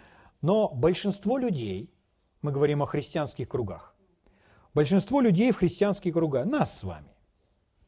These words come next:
в, в первую очередь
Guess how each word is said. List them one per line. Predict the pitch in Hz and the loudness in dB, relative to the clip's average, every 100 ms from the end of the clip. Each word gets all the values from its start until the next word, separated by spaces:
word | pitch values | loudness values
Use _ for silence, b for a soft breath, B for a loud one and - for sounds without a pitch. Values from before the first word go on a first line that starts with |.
| _ _ b b b b b b b b _ _ | _ _ b b b b b b b b _ _
в, | - - _ - - _ _ - | -20 -20 _ -20 -20 _ _ -20
в | - - | -18 0
первую | 202 262 240 226 | 4 6 6 6
очередь | 269 330 - 101 80 - | 4 2 0 -4 -6 -14